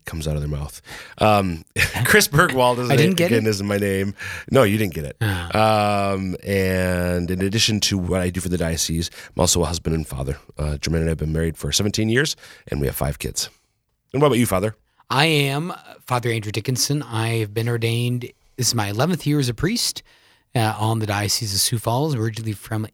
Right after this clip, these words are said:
Speaker 2: Yankton. But I serve as the pastor of, uh,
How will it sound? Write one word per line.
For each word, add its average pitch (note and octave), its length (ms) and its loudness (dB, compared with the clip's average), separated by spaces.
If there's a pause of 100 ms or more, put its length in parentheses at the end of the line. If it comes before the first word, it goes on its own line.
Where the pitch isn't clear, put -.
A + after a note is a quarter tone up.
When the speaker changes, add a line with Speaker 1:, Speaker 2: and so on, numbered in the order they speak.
Speaker 2:
Yankton. C3 520 -2 (420)
But B2+ 120 4
I A#2+ 160 2
serve D3 460 0
as A2+ 300 -4
the G#2 240 -4
pastor F3+ 680 0 (480)
of, G#2 540 -2 (180)
uh, G2 320 -8